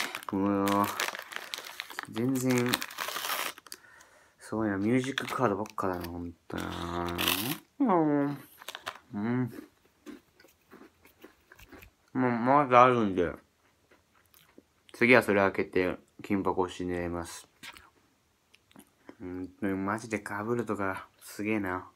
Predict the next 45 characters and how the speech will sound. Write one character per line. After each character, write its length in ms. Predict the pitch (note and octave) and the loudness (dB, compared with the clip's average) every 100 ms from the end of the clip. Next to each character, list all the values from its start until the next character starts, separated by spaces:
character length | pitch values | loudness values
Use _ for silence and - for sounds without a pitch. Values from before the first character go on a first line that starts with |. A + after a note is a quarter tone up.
| - | 4
あ 100 | B2 | 4
る 100 | A#2+ | 6
意 20 | |
味 120 | A2 | 2
す 140 | G#2 - | 0 0
ご 80 | G#2+ | 0
い 80 | |
か 60 | F#2+ | 0
も 80 | F#2+ | -8
し 100 | - | -10
れ 40 | F2+ | -10
な 120 | E2+ | -10
い。 40 | - - - - - - - - - - - - - - _ _ _ _ _ - | -10 -14 -14 -20 -20 -20 -20 -20 -18 -18 -20 -20 -20 -20 _ _ _ _ _ -12
ま 120 | - G2+ | 0 0
あ、 40 | |
次。 380 | - A2 A#2+ - - _ _ - _ _ - G#2 | 2 2 2 0 -20 _ _ -20 _ _ -10 -4
ね、 260 | G#2+ G#2+ G#2+ - | -2 -4 -10 -4
ま 140 | G#2 | 0
だ 100 | G#2 | 2
あ 40 | G#2+ | 2
る 80 | G#2 | 0
ん 20 | |
で 80 | F#2+ | -4
す。 120 | G2 | -10
次 220 | - G#2+ | -4 0
開 100 | G#2 | 2
け 80 | G2 | 0
て、 140 | F#2+ F#2 | -6 -6
ち 260 | - - | -6 -12
ょ 60 | F2+ | -12
っ 40 | |
と 40 | - | -10
頑 180 | F#2 F#2+ | -4 -2
張 80 | G2 | -2
っ 20 | |
て 120 | - | -4
狙 140 | F#2+ F#2+ | -6 -4
い 20 | |
た 60 | F#2 | -6
い 20 | |
と 100 | F2+ | -8
思 80 | F2 | -8
い 40 | |
ま 100 | F2+ | -8
す。 160 | - | -12